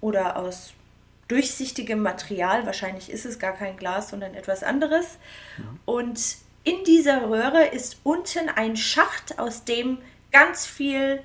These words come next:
Speaker 1: Luft kommt, also ein starker Luftdruck.
Speaker 2: Mhm.
Speaker 1: Und wenn man sich dann da reinfallen lässt, wird man von diesem Luftdruck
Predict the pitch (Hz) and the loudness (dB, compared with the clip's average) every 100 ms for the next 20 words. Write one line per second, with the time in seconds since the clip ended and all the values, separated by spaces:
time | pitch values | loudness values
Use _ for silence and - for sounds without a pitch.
0 | - 240 254 294 294 - - - 196 160 | -10 0 6 6 6 -2 -10 0 0 0
1 | - 214 196 190 196 208 - - 233 285 | -6 -6 -4 -2 -4 -4 -4 2 6 6
2 | - 254 233 233 269 - - - - 214 | 2 -2 -2 -2 -4 -4 -12 -12 -6 2
3 | 339 - - - - - - 120 139 247 | 2 2 -14 -18 -20 -20 -18 -16 -4 -4
4 | 226 214 247 262 240 240 - 214 220 226 | -2 -2 0 0 0 -6 0 2 2 -4
5 | 226 - - - _ _ 208 220 208 - | -10 -16 -20 -20 _ _ -2 6 6 6
6 | - - 214 214 240 359 440 - 254 220 | -2 -8 -2 6 8 6 2 -4 2 4
7 | 208 208 185 285 - - - - - - | 4 -2 2 2 2 -6 -8 -8 -16 -14
8 | 220 285 - 285 262 262 240 254 233 226 | 0 0 2 0 0 -2 -4 -4 -2 -4
9 | 233 320 359 - - 294 220 - - | 2 0 0 -10 0 2 2 -2 -14